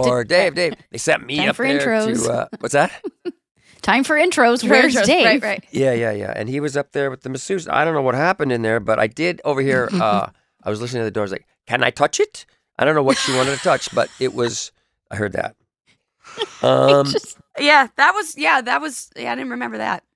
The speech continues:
Speaker 1: Uh, yeah, I didn't learn that until, um, thirty years later. <laughs>
Speaker 2: Tell right now.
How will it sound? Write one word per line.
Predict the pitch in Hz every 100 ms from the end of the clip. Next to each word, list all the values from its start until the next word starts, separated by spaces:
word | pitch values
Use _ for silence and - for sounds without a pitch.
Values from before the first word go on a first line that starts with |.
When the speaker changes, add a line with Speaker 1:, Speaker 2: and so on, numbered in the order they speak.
| - 214
Speaker 1:
Uh, |
yeah, | 220 196
I |
didn't | 254 233
learn | 208 202
that | 185 175
until, | 175 185 175 156
um, | 160 160 156 156 _ -
thirty | - 220 180
years | 170 170
later. | 175 165 151 170 190 - 285
<laughs> | - - - -
Speaker 2:
Tell | 82
right | 90
now. | -